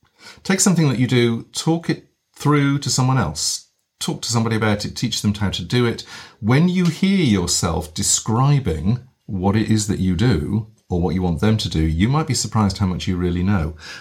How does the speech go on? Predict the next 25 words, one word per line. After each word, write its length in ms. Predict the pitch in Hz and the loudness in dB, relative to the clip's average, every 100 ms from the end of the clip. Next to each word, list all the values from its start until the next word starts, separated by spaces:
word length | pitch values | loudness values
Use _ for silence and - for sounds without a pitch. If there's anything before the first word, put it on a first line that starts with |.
| - | -2
And 140 | 120 | 2
I'm 60 | 123 | 4
actually 220 | 196 - | 2 0
gonna 280 | 226 226 208 - | 0 0 0 0
add 340 | 143 123 85 | 2 2 0
to 220 | 78 - | -2 -6
this 320 | 82 87 - - | -6 -4 -4 -4
one, 180 | 78 | -4
because 480 | 85 107 117 120 - | -4 -2 0 0 0
I 140 | 147 202 | 0 2
think 180 | 240 208 | 0 0
it's 140 | - | 0
not 220 | 131 113 | 0 -2
just 340 | - 131 131 98 | -2 0 0 -2
about 320 | 95 90 82 - _ | -2 -2 -4 -14 _
teach 280 | - 113 - | -4 -2 0
someone 640 | - 113 104 101 101 95 85 | 0 2 2 2 0 0 -2
else. 580 | 110 92 71 - - - - _ _ - | -2 -2 -4 -4 -4 -4 -12 _ _ -2
I 100 | 135 | 0
think 240 | 165 170 | 0 -2
it's 140 | 110 107 | -2 -2
about 300 | 101 95 - - | 0 -2 -4 -8
teach 380 | - 107 104 - | -2 -2 -2 -4
several 800 | - - 135 127 92 76 76 - _ - | -2 0 0 0 -2 -4 -8 -14 _ 0
other 400 | 107 82 69 | 0 -2 -6